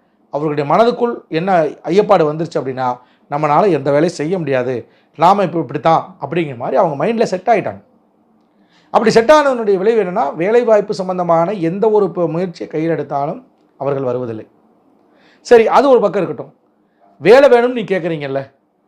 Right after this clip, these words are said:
அப்ப வேலை வேணும்னு கேட்கணும்னா, இப்ப உதாரணத்துக்கு நூறு நாள் வேலை திட்டத்துல மாற்றுத்திறனாளிகளுக்கு வேலை வேணும்னு கேட்டு நம்ம ஒரு போராட்டம் நடத்துறோம் அப்படின்னா,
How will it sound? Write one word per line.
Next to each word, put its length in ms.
அப்ப 140
வேலை 300
வேணும்னு 340
கேட்கணும்னா, 460
இப்ப 240
உதாரணத்துக்கு 400
நூறு 260
நாள் 160
வேலை 200
திட்டத்துல 560
மாற்றுத்திறனாளிகளுக்கு 680
வேலை 260
வேணும்னு 220
கேட்டு 280
நம்ம 160
ஒரு 120
போராட்டம் 300
நடத்துறோம் 240
அப்படின்னா, 480